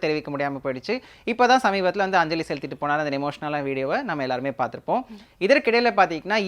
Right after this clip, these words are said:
இவர் வந்து ஒரு போஸ்ட் வெளியிட்டிருக்காரு நம்ம சூர்யா. அதாவது என்ன அப்படின்னு பார்த்தீங்கன்னா அவருடைய கெட்டப்ல தான் actually அவருடைய போர்ஷன்ஸ் வந்து முடிஞ்சிடுச்சு அப்படின்னு சொல்ல போன அந்த போஸ்ட் தான் இப்ப பயங்கர வைரல் ஆயிட்டு இருக்கு. So ரொம்ப ஆக்ரோஷமா அந்த கங்குவா படத்துல இருக்கக்கூடிய அவருடைய கெட்டப்ல அவர் நின்னுட்டு,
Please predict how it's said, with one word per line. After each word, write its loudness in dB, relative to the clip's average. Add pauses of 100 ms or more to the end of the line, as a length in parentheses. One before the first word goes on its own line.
இவர் 0
வந்து 2
ஒரு -2
போஸ்ட் 0
வெளியிட்டிருக்காரு -2
நம்ம -6
சூர்யா. 0 (360)
அதாவது 6 (140)
என்ன 6
அப்படின்னு 0
பார்த்தீங்கன்னா 4
அவருடைய 6
கெட்டப்ல 4
தான் 4 (180)
actually 0
அவருடைய 4
போர்ஷன்ஸ் 2
வந்து 0
முடிஞ்சிடுச்சு 0 (160)
அப்படின்னு -2
சொல்ல -2
போன 2
அந்த 2 (100)
போஸ்ட் 0
தான் -2
இப்ப -10
பயங்கர 2
வைரல் 4
ஆயிட்டு -4
இருக்கு. 0 (400)
So 2
ரொம்ப 4 (200)
ஆக்ரோஷமா 4 (220)
அந்த 4 (300)
கங்குவா 6
படத்துல 2
இருக்கக்கூடிய 0
அவருடைய 4
கெட்டப்ல 2
அவர் 2
நின்னுட்டு, 0